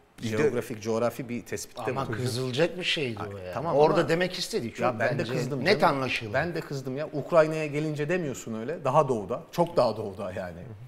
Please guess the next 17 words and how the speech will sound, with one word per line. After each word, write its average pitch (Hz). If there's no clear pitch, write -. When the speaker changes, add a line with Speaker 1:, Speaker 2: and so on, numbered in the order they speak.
Speaker 2:
Yani 107
her 170
şeyle, 98
ülkenin 120
yaşam 120
şartları 110
falan 170
her 190
çok -
daha 147
doğuda 156
yani. 95
E, 95
doğu 110
batı 104
analojisi 107
yapacaksın. -